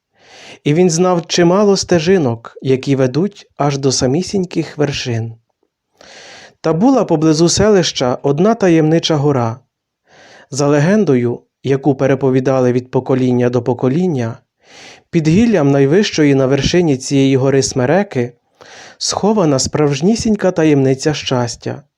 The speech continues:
І хто дістанеться до неї, той отримає в дарунок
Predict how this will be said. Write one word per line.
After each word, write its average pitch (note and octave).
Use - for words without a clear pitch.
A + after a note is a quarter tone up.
І C3
хто -
дістанеться C3+
до B2
неї, C#3+
той D3+
отримає D#3+
в B2
дарунок C#3